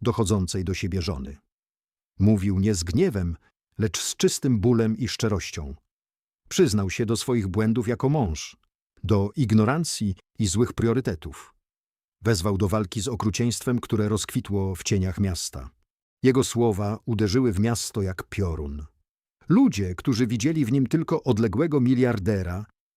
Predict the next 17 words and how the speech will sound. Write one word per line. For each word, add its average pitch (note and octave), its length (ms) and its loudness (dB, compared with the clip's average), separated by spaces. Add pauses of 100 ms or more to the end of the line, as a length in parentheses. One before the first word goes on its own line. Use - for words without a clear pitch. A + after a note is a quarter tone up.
(240)
nagle G3 320 2
zobaczyli C3 500 0
człowieka C#3+ 440 0
gotowego C3 440 0
ryzykować C3 520 0
reputacją, D3+ 720 -4 (280)
by A#2+ 100 8
bronić A#2+ 400 2
ukochanej A#2+ 580 0
osoby G2+ 500 -2 (240)
i C#3 80 2
stanąć A2+ 400 0
do G#2+ 120 2
walki G2 420 -2 (120)
z A#2+ 120 -4
większą A#2 480 -4 (160)
niesprawiedliwością. A#2 1040 -2